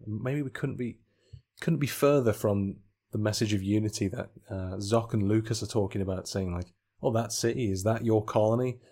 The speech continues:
And Lucas is like, "Uh, yeah, I guess so." And he's like, "Well, do you all, you know,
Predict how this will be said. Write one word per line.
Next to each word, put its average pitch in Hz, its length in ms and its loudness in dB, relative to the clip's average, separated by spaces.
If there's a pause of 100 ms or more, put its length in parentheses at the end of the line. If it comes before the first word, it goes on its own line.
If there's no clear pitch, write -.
(600)
And 107 80 -2
Lucas 101 260 -4
is 101 100 -6
like, 101 380 -4
"Uh, 151 340 -2
yeah, 139 200 0
I 123 80 2
guess 117 200 2
so." 107 460 2
And 110 80 -6
he's 104 120 -4
like, 101 100 -2
"Well, 95 120 -4
do 95 100 -6
you 95 120 -4
all, 95 240 -4 (100)
you - 100 -6
know, 98 140 -4